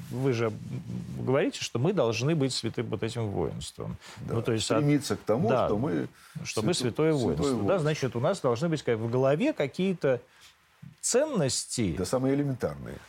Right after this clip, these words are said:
Speaker 1: Вот подождите. Вот
Speaker 2: Но если ты материшься все время, ну
Speaker 1: Ну,
Speaker 2: какое это святое воинство?
Speaker 1: ну хорошо,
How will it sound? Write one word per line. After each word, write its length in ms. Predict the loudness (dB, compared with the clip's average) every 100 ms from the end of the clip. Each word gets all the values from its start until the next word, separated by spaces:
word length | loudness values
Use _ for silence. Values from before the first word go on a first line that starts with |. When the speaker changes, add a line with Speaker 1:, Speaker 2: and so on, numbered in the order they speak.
| -2
Speaker 1:
Вот 180 | 0 0 -6 -10 0
подождите. 560 | 2 2 0 -2 -6 -14 -20 -20 -20 -20 -20 _
Вот 140 | -2 -2 -8 -20 -14 -2
Speaker 2:
Но 120 | 2
если 180 | 2 2
ты 120 | 0
материшься 580 | 0 2 2 2 2 0
все 160 | 2 2
время, 380 | 4 4 2
ну 100 | 2
Speaker 1:
Ну, 80 | 2
Speaker 2:
какое 240 | 2 2 2
это 80 |
святое 340 | 2 0 2 2
воинство? 380 | 2 2 0 -2
Speaker 1:
ну 60 |
хорошо, 480 | 0 -2 -2 -6